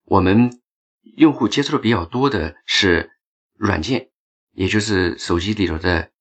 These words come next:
应用软件，A P P。那么在它之上呢，实际上是，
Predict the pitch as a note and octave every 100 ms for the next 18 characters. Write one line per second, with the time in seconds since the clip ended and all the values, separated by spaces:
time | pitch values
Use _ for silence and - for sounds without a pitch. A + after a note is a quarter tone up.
0 | - C3 B2 G2 - F2 - _ - G#2+
1 | A2+ B2 G2 _ _ _ - C3+ C3+ B2+
2 | C3+ C3+ C#3 D3+ F3 D#3+ A2 F#2 G2+ A#2+
3 | B2 G#2+ F#2 _ _ _ - - F#2 D#2+